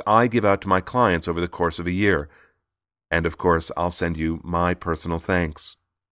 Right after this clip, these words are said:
Speaking of books, I want to get back to the podcast because I was just about to recommend one of my favorite books. We were talking about the boxes we all create that limit us and how hard it is to see the box we're in.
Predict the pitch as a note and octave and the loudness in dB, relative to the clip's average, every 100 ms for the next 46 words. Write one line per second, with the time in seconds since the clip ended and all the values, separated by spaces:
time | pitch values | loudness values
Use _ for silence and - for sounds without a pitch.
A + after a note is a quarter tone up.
0 | _ _ _ _ _ _ _ _ _ _ | _ _ _ _ _ _ _ _ _ _
1 | _ - - D3 F3 D#3+ A#2 F2 D#2+ D2 | _ -2 4 4 4 0 0 -2 -2 -4
2 | - - - _ _ - A2 A2+ B2 A#2+ | -14 -16 -16 _ _ 2 6 8 8 6
3 | A#2 G2+ F2 F2+ F#2 F#2 F2 D#2 C#2 - | 6 6 4 2 0 4 4 2 -8 -10
4 | - _ _ - G#2+ A#2+ A2+ A#2 A2 - | -18 _ _ -2 0 4 4 4 0 0
5 | G3 - D3 A#2 A2+ G#2 A#2 B2+ F#2+ F2+ | 0 2 4 4 6 4 4 2 0 2
6 | F#2 G2+ G#2+ G#2 G2 F2 E2+ F2 E2+ F2 | 4 4 4 0 0 2 2 2 0 0
7 | D#2 - - _ _ _ - A#2+ B2 C3 | -2 -4 -18 _ _ _ 2 4 6 6
8 | D#3 F3 F#3+ E3 A2+ G#2+ - A2 F2+ G#2 | 6 6 2 2 4 2 2 0 4 4
9 | G2 - - C2 C2 E2+ E2+ F2+ G2+ - | 4 0 -8 -8 -6 0 4 6 6 2
10 | A2 F2 D#2 F#2 A2+ C3 B2 C#2+ C#2 - | 0 0 0 0 2 4 2 0 -4 -10
11 | - - - A2+ C#3+ A2+ C#3+ D#3 D#3+ C#3 | -18 -8 -2 2 2 6 6 6 6 2
12 | B2+ - C3 - G#2+ A2+ B2 G2 F2 - | 0 -4 -6 -2 0 0 0 2 0 0
13 | - A2+ A#2+ C3 F#2 | -4 -2 0 -2 -2